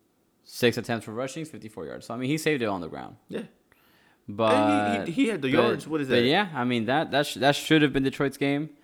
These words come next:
Speaker 1: Um, so much for that. But now, now looking, looking at this, this week's matchup, uh, Damian Williams looks to be healthy, practicing full go.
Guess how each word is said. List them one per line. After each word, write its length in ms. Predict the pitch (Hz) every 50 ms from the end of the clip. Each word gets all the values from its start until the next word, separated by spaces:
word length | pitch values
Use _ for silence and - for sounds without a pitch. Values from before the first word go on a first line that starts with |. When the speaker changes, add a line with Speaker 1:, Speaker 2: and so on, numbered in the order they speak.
| _ _ _ _ _ _ _
Speaker 1:
Um, 400 | - - 98 98 98 98 98 92 92 _ _ _ _ _ - - _ _ _ _ _ _ _ _ _ _ _ _ _ _
so 120 | - - 104
much 160 | 107 104 104
for 120 | - -
that. 420 | 98 113 110 107 107 - - - - _ - - - - _ - _ _ _ _ _ _ _
But 200 | - 147 147 139
now, 260 | 147 147 139 131 120 120
now 200 | 123 123 120 117
looking, 300 | 120 123 113 127 120 113
looking 260 | 120 120 - 120 117
at 100 | 110 101
this, 300 | 113 131 123 - - - -
this 260 | 131 120 131 123 123
week's 180 | - 131 120 -
matchup, 460 | 131 127 127 127 - - 135 131 123 -
uh, 180 | 92 107 110
Damian 400 | 107 127 127 131 131 127 120 120
Williams 420 | 120 131 131 135 135 131 123 - 127
looks 240 | 127 123 - -
to 120 | - - 123
be 220 | 110 120 120 113
healthy, 460 | 107 101 123 123 131 127 - 139 131
practicing 560 | 123 - - 123 123 - 139 127 - 131 123 117
full 260 | - - 120 117 113
go. 640 | 107 107 143 151 156 156 151 151 151 151 151 147